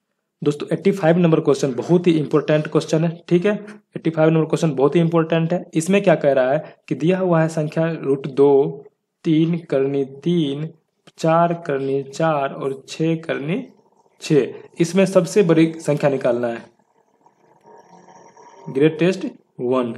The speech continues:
जो सबसे बड़ी संख्या है उसको फाइंड करना है। ठीक है, तो ऐसे क्वेश्चन में हम लोग क्या करते हैं, यहाँ पर देखिए दोस्तों, यहाँ पर रूट अंडर दो है, इसका मतलब है कि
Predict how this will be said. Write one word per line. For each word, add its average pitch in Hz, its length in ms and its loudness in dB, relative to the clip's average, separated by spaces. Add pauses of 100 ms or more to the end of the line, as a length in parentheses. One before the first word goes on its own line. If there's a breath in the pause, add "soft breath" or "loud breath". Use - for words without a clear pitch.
जो 160 320 4
सबसे 170 320 0
बड़ी 170 160 2
संख्या 165 380 0
है 160 100 4
उसको 143 280 -2
फाइंड 127 340 -2
करना 120 280 -2
है। 117 180 -6 (420 loud breath)
ठीक 196 180 4
है, 214 160 0 (580 loud breath)
तो - 260 -4 (560)
ऐसे 180 200 2
क्वेश्चन 214 280 2
में 190 60 4
हम 185 100 4
लोग 202 120 2
क्या 208 120 4
करते 160 300 0
हैं, 139 120 -4
यहाँ 165 180 4
पर 190 100 4
देखिए 175 240 2
दोस्तों, 143 280 0
यहाँ 160 160 2
पर 185 140 4
रूट 180 260 4
अंडर 196 220 2
दो 185 160 6
है, 190 140 6
इसका 190 200 0
मतलब 190 260 4
है 196 80 6
कि 196 100 -2